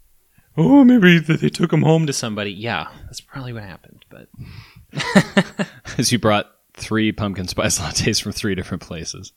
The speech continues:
Speaker 1: Hey.
Speaker 2: Maybe they're all doing their own taste tests and podcasts.
Speaker 1: That could be. They ordered very different things, I will say that. So it's a little weird, but
Speaker 2: They're doing a lot of episodes right away.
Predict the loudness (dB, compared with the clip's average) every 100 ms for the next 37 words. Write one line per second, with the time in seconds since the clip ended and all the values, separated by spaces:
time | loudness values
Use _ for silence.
0 | -20 -18 -4 -2 -2 -4 _ _ _ _
1 | _ -8 -4 2 2 4 2 2 0 -2
2 | -2 -2 -2 -4 -4 -8 -8 -10 -12 -16
3 | -16 -18 _ _ _ _ _ _ _ _
4 | _ -14 -12 -10 -6 -8 -10 _ _ _
5 | _ _ 0 2 4 2 2 2 2 0
6 | -2 -6 -8 -8 -6 -8 -8 -6 -6 -6
7 | -6 -6 -8 -10 -10 -10 -10 -10 -10 -8
8 | -6 -4 -6 -6 -10 -10 _ _ _ -2
9 | 0 2 2 2 2 0 -2 -4 -4 -4
10 | -6 -8 -10